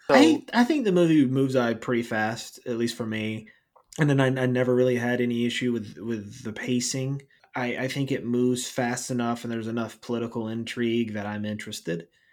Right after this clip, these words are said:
Speaker 2: Even for, again, when I was twelve, I loved this movie. I wasn't able to,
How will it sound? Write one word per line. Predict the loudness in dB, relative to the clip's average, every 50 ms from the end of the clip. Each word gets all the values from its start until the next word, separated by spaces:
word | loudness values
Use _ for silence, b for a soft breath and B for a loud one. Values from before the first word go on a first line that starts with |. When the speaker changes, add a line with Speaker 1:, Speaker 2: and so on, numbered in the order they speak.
| b b b
Speaker 2:
Even | 0 0 0 2 0 -2 -4
for, | -4 -2 0 0 0 0 0
again, | -2 -2 -2 -2 0
when | -2 -4
I | -6
was | -6 -8
twelve, | -10 -6 -2 -2 0 0 0 -2 -2 -4 -6
I | -6 -6 -4
loved | -2 -2 -2 -2 -4
this | -8 -10 -10 -12
movie. | -14 -16 -16 -16 -18 -20 -20 -20 _ _ _ _ _ -2
I | 0 2 2 2 0 -8 -16 _ _ _ -4
wasn't | 0 0 0 0 2
able | 2 0 0 0 0 -6
to, | -6 -6 -6 -6 -4 -4 -4 -6 -6 -8 -12